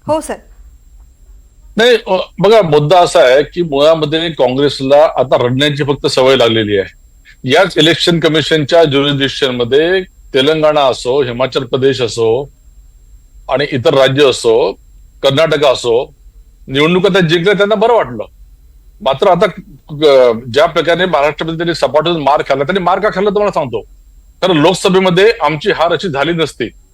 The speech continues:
Speaker 2: यांनी जे फेक नॅरेटिव्ह निर्माण केलं, संविधान बदलेंगे,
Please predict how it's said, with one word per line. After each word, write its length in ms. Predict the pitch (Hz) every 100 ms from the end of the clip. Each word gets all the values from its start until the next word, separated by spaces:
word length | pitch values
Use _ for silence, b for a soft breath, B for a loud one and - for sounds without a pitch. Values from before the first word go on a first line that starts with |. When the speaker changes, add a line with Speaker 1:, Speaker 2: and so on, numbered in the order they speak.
| b b b -
Speaker 2:
यांनी 220 | 160 202
जे 120 | 208 -
फेक 200 | - 220 190
नॅरेटिव्ह 460 | 190 185 185 208
निर्माण 320 | 165 160 170
केलं, 320 | 165 143 113 95 _ _ - _ _ -
संविधान 500 | 165 170 180 190 170
बदलेंगे, 680 | 151 156 165 156 151 143